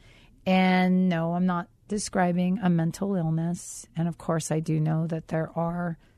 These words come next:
times <laughs> where that is a thing. That's not what I'm describing here. It's just the constant little narratives that maybe are, we allow our brain, the dialogue in our brain to occur. And,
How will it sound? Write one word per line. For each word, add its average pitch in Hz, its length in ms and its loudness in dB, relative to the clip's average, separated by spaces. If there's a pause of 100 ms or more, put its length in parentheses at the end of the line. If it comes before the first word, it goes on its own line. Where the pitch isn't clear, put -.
(180)
times 170 540 0
<laughs> - 100 -8
where 196 120 2
that 156 340 2 (180)
is 160 320 -2 (140)
a 160 100 0
thing. 156 480 -2 (380)
That's 175 320 4
not 170 160 0
what 165 160 -2
I'm 170 120 -4
describing 180 560 -2
here. 165 260 0 (680)
It's 190 300 0
just - 260 2
the 208 80 0
constant 190 760 0
little 180 460 2 (180)
narratives 175 600 2
that 180 140 -2
maybe 175 540 0 (100)
are, 170 200 0
we 180 160 2
allow 165 360 0
our 165 140 4
brain, 160 580 2
the 165 80 -2
dialogue 170 540 0
in 165 120 0
our 156 100 0
brain 165 520 0 (140)
to - 120 -4
occur. 170 540 2
And, 160 200 -4